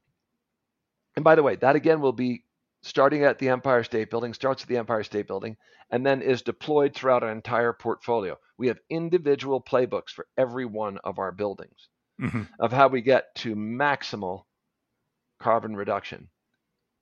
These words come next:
Speaker 1: with an economic argument, and we share all of our data. We
Speaker 2: Hmm.
Speaker 1: share all of our playbooks. It's all published for free. It's all freeware. That's the way we've run our program. That's been our policy since inception.
Speaker 2: Part of what's really striking about all the things that you say is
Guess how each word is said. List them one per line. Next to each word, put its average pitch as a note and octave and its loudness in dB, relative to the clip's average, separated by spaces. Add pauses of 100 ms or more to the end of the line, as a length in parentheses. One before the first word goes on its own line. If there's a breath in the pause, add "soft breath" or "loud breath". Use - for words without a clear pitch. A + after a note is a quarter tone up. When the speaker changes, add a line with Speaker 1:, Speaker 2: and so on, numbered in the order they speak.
Speaker 1:
with C3 2 (520)
an B2 -2
economic B2 -4 (260)
argument, A2 -2 (340)
and C#3+ -2
we C3+ -6
share C#3 -2 (380)
all C#3 0
of A#2+ -4
our A2+ -2
data. F2 -12 (480)
We B2 -8
Speaker 2:
Hmm. B2 -2
Speaker 1:
share C#3+ 2
all C#3 4
of C3 0
our C3+ 2
playbooks. - -6 (260)
It's - -10
all F3+ 4
published D3 -2
for A#2 -12
free. D3 -4
It's - -10
all D#3+ 4
freeware. B2 -2
That's A#2 -6
the C3+ -10
way C3+ 0
we've B2 -6
run B2+ -2 (420 soft breath)
our B2 2
program. C3 0
That's B2+ -4
been B2+ -4
our A2+ -2
policy A#2+ -2
since A2 -10
inception. G#2 -8
Speaker 2:
Part F4 2
of E4+ 0
what's - 2
really F3 8
striking C#3 2
about G2+ -4
all A2+ -2
the A2 -6
things G2+ -6
that F2 -12
you F#2 -12
say F#2 -4
is A#2+ 0